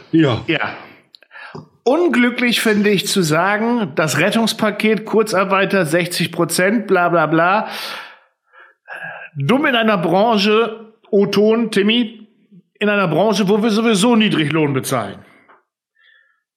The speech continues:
Speaker 2: Ähm,
Speaker 1: Mhm.
Speaker 2: wo ich mir dann, wo ich mir dann mal denke, du bestimmst ja, was du bezahlst.
Speaker 1: Ja.
Speaker 2: So.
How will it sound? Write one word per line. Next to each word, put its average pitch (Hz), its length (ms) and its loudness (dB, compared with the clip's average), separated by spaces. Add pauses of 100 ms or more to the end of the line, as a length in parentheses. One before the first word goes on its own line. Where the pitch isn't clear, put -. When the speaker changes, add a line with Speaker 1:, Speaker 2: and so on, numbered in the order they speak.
Speaker 2:
Ähm, 175 580 2
Speaker 1:
Mhm. 160 260 2
Speaker 2:
wo 165 80 4
ich 165 60 0
mir 180 80 0
dann, 214 340 -2
wo 226 80 4
ich 196 60 2
mir 220 80 2
dann 214 120 0
mal 202 120 2
denke, 226 560 0 (1400)
du 190 280 2
bestimmst 170 420 0
ja, 131 120 0
was 123 160 -2
du 113 100 -6
bezahlst. - 640 -12 (880)
Speaker 1:
Ja. 262 240 4 (1300)
Speaker 2:
So. - 680 0